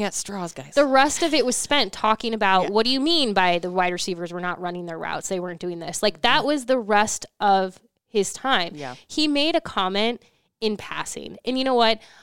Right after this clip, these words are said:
Speaker 1: I'm glad that, like, there's still a smile. I'm glad that there's still a little bit of that kind of
Speaker 2: Yeah.
Speaker 1: attitude because you do need to have that.
Speaker 2: Yeah.
Speaker 1: 'Cause at the end of the day,
Speaker 2: You can't
Speaker 1: football
Speaker 2: just lay down.
Speaker 1: should be fun.
Speaker 2: Here's the other thing, too. And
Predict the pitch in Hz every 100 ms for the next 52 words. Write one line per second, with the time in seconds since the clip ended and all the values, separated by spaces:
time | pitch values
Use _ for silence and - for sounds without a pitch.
0 | _ 247 262 233 220 247 294 254 240 -
1 | - 226 208 - 220 208 190 - 190 160
2 | 180 214 226 202 202 196 202 208 214 -
3 | - 202 196 185 180 180 196 190 180 175
4 | - 214 196 196 196 196 - 226 214 185
5 | 202 233 285 262 226 226 208 208 226 226
6 | 202 185 160 - 151 - 170 180 160 226
7 | 247 269 320 294 247 220 262 262 254 247
8 | 247 - 151 143 139 139 127 254 214 196
9 | 175 - 117 190 _ _ _ _ - 311
10 | 294 202 175 165 - 147 143 151 135 143
11 | _ _ _ _ 180 180 170 165